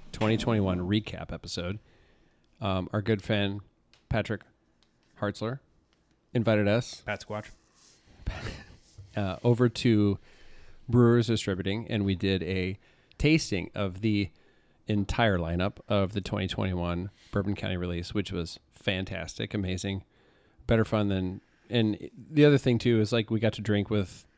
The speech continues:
Speaker 1: some guys that we usually don't get to drink with, so that was a lot of fun. So Evan here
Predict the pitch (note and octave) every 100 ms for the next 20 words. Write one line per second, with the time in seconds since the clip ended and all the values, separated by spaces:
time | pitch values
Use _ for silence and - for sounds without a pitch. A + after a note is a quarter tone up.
0 | _ - - A2 F#2 F#2 F#2+ G2+ F#2+ F#2
1 | _ _ _ - A2 G#2 G2 F#2+ F#2+ -
2 | G#2+ - E2+ - F#2+ A#2+ _ _ _ _
3 | _ _ - G#2 F2+ F#2 F#2+ F2 B2 F3+
4 | A#2+ _ _ _ _ _ _ _ _ _
5 | - G#2 G2 B2+ C3+ C3+ D#3